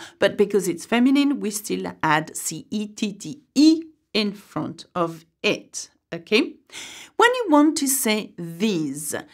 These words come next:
and those, it's the same in French. We say ces, C E S, no matter what gender it is and no matter what gender is the word, okay? So always use ces when you want to use a demonstrative adjective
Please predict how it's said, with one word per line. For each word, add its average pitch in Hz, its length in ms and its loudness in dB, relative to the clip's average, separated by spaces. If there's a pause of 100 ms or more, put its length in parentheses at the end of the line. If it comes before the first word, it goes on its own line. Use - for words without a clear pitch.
(280)
and 208 320 6 (140)
those, 170 520 4
it's - 200 -6
the 311 120 -2
same 320 340 2
in 156 100 -2
French. 165 400 -6
We 370 80 6
say 156 420 -2
ces, - 440 0 (340)
C 262 500 2 (300)
E 233 220 2 (280)
S, - 380 0 (120)
no 254 140 4
matter 381 320 4
what 330 260 0
gender 285 380 4
it 262 220 0
is - 260 -4
and 185 140 -4
no 208 80 -2
matter 277 340 2
what 233 220 -2
gender 240 280 2
is 185 180 -4
the 254 60 0
word, 381 460 -2
okay? 214 380 -4 (260)
So - 220 4
always 427 520 2
use 320 220 2
ces 254 320 0
when 196 240 -4
you 208 100 -2
want 190 280 -4
to 240 100 -4
use 190 240 -6
a 180 60 -4
demonstrative 208 800 -4
adjective 180 480 -8